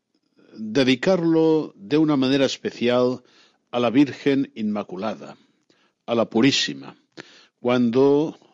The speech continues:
acabamos de celebrar su fiesta, y quisiera que este programa fuera como unos ecos de la Inmaculada que nos ayudaran a contemplar más este gran misterio.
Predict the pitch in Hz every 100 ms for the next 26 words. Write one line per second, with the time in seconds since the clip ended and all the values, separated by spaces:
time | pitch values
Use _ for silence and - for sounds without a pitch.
0 | _ _ _ _ _ _ _ - - -
1 | 120 120 127 - 113 107 98 98 135 143
2 | 117 - 95 - 139 135 - 139 190 202
3 | _ _ - - _ _ 190 208 185 -
4 | 170 - 226 196 156 151 - 143 143 135
5 | 147 151 - 143 143 131 127 131 - 196
6 | 175 143 - 170 165 101 92 120 113 110
7 | 113 - 107 135 127 131 139 - - _
8 | _ - 135 135 120 123 117 131 147 135
9 | 131 139 - _ 123 120 117 107 117 110
10 | 110 127 127 123 - _ _ 92 113 127
11 | 120 - - 113 107 - 110 98 117 110
12 | 98 90 - 82 78 - 65